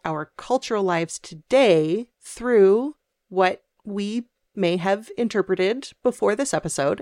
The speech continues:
as Adorno's snobby elitist lens. So using pop music as an example, uh, and this is a great example because, uh, Adorno hated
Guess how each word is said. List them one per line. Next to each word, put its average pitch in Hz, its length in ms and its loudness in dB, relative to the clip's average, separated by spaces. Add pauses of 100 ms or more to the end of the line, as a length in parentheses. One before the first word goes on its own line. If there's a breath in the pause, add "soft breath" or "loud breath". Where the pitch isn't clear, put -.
as 165 400 -4
Adorno's 175 720 -6
snobby 175 540 -2
elitist 208 420 -2
lens. - 440 -8 (520 loud breath)
So 190 400 4 (340 soft breath)
using 262 380 2
pop 247 300 2
music 233 420 0
as 196 220 -2
an 233 80 0
example, 190 720 -4 (420)
uh, 170 320 -2
and 175 180 -2
this 196 140 0
is 190 260 -2 (140)
a 180 140 -2
great 202 280 4
example 170 400 0
because, 160 520 -2 (100)
uh, 160 220 -4
Adorno 170 560 0
hated 180 840 2